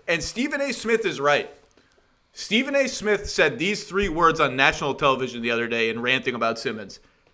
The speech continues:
"Pay for play." The C B A negotiations are starting. The opt-out deadline is next December.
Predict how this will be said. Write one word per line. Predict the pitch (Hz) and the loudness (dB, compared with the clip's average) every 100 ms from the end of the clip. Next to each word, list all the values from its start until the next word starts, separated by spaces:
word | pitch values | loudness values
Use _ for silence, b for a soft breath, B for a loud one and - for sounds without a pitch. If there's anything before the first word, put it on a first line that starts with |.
| - | 6
"Pay | - 220 233 | 8 8 6
for | 233 208 | 4 2
play." | 196 151 143 104 - - _ _ _ _ _ _ _ _ _ _ _ _ _ | 2 2 2 2 -6 -20 _ _ _ _ _ _ _ _ _ _ _ _ _
The | - | -4
C | 165 254 294 | 0 2 2
B | 277 269 240 | 0 0 0
A | |
negotiations | 175 196 196 185 185 185 151 | 4 4 4 6 4 4 0
are | 139 | 0
starting. | - 147 135 107 - - - - _ _ _ _ | 2 2 2 0 -10 -16 -20 -20 _ _ _ _
The | - 151 | 4 8
opt-out | 180 196 220 180 | 8 8 6 6
deadline | 185 170 165 156 147 | 4 4 6 6 4
is | 120 | -2
next | 139 139 - | 0 0 -2
December. | 120 143 117 98 | -4 -2 -2 -4